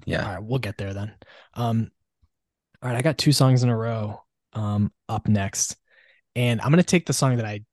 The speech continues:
Speaker 2: I thought would still be around for me in this pick, and it is. Road Jimmy is my next pick. This is, like, my exact perfect tempo for Road Jimmy. I love this song.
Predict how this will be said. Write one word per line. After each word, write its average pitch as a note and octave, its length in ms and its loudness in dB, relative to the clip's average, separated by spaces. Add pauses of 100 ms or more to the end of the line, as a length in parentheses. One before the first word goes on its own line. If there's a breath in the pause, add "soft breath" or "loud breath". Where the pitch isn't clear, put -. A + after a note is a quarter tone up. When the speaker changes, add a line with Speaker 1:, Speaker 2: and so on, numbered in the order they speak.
Speaker 2:
I A#2 100 -6
thought G#2+ 280 -6
would G#2+ 120 -6
still A2 160 -4
be G#2 120 -6
around G#2 260 -6
for A2 100 -10
me G2+ 80 -6
in G2 60 -8
this G2 140 -6
pick, - 220 -6
and G#2 120 -6
it F#2+ 100 -6
is. F#2+ 320 -6
Road C3 220 4
Jimmy G#2+ 340 -4 (380 loud breath)
is G#2 220 -8
my G#2 180 -4
next G2 360 -6
pick. F#2+ 300 -8 (240 soft breath)
This E3+ 160 2
is, E4 140 2
like, A#3 160 4
my D3 160 4
exact A2+ 520 -2
perfect - 320 -8
tempo G2 520 -8
for G2+ 420 -4
Road G2+ 220 -4
Jimmy. G2 420 -6
I D3+ 80 2
love D3+ 240 6
this C3+ 140 2
song. B2 420 2